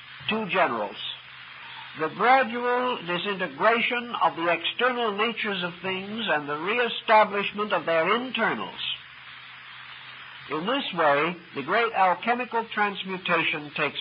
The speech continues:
place. This can be put in terms of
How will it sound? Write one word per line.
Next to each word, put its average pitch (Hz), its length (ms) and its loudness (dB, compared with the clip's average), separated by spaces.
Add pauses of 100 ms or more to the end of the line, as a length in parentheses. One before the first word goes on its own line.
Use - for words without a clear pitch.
place. 117 220 -2 (1600)
This 269 140 0 (160)
can 277 380 4
be 139 200 2
put 165 220 2
in 208 200 -4
terms 240 400 2
of 226 100 -2